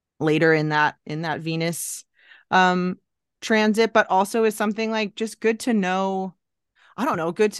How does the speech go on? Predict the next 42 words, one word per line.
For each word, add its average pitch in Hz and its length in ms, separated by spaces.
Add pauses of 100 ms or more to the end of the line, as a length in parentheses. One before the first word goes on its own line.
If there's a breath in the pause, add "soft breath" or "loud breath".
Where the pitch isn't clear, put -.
good 240 160
information 226 540
to 196 100
have 165 320
and 170 140
to 170 100
kind 170 180
of 165 80
declare 165 680
and 165 180
to 165 100
do 156 160
these 165 220
things. 160 240
And 165 80
I 156 80
think 160 240
when 156 160
we're, 151 140
especially 156 480
in 151 260
Gemini 151 380
season, 190 360
when 156 160
we 151 120
are 147 200
maybe 156 220
a 165 80
little 175 160
more 180 160
curious 180 540
and 165 120
conversational, 175 640
this 170 140
might 160 160
be 180 80
a 165 60
good 156 180
time 160 220
to 160 100
be 156 160
like, 151 280